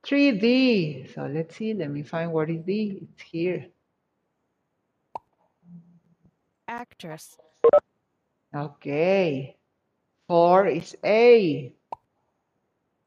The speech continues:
Speaker 2: Nurse.
Speaker 1: Okay, five is B.
Speaker 2: Architect.
Speaker 1: And finally, we have F,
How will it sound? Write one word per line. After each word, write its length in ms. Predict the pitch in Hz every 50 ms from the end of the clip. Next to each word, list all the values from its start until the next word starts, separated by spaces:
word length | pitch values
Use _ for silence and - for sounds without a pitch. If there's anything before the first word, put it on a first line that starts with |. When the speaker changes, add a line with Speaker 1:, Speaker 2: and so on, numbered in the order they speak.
| _ _ _ -
Speaker 2:
Nurse. 500 | 240 247 240 220 190 175 - - - - _ _ _ _ _ _ _ _ _ _ _ _ -
Speaker 1:
Okay, 840 | 135 147 139 _ - - 185 190 208 220 220 214 190 165 151 143 -
five 520 | - - - 170 175 175 180 185 190 180 185
is 220 | 196 202 190 -
B. 840 | 180 170 170 214 226 247 262 277 269 262 233 180 170 156 - - - _ _ _ _ _ _ _ _ _ _ _ _ _ _ _ _ _ _ _ _ _ _ _ _ _ _ _ _ _ _ _ _ _ _ _ _ _ _ _ _ _ _ _ _ _ _ _ _ - - _ _ _ _ _ _ _ _ _ _ _ _ _ _ _ _ _ _ _ _ _ _ _ _ _ _ -
Speaker 2:
Architect. 720 | 226 220 233 - - 196 - 196 175 156 - _ _ - - - - _ _ _ _ _ _ _ _ _ _ _ _ _ _ _ _ _ _ _ -
Speaker 1:
And 240 | 226 240 254 247
finally, 840 | 247 240 208 185 185 185 190 190 202 208 220 226 233 240 226 - - - _ _ _ _ _ _ _
we 180 | - 160 170 170
have 440 | 170 - 185 165 170 165 160 - - - - _
F, 380 | - 175 185 185 175 160 -